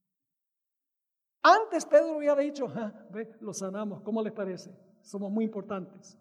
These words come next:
Ahora no. No es por nuestro poder o nuestra piedad que hubiésemos hecho esto. Y Pedro glorificaba a Jesús.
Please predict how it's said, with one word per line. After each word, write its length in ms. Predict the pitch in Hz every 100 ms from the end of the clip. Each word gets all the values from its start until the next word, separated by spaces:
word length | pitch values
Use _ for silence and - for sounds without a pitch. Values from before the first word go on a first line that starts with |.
| _ _ _ _ _
Ahora 280 | 160 147 226
no. 260 | 220 262 - _ _ _ _ _ _ _ _ _ _ _ _ _ _ _ _
No 140 | 214 294
es 100 | 311
por 220 | 277 220
nuestro 600 | 214 311 440 - 254 240
poder 320 | 220 196 220
o 60 | 208
nuestra 380 | 214 202 202 190
piedad 360 | 180 165 170 - - - - _ _ _ _ _ _ -
que 100 | 196
hubiésemos 580 | 185 185 190 180 160
hecho 240 | 180 175 175
esto. 240 | 156 - _ _ _ _ _ _ _ _ _ _ _ _ _ _ _ _ -
Y 140 | 220
Pedro 440 | 220 294 285 220
glorificaba 720 | 175 202 190 190 185 190 214 202
a 40 |
Jesús. 540 | 202 170 302 - -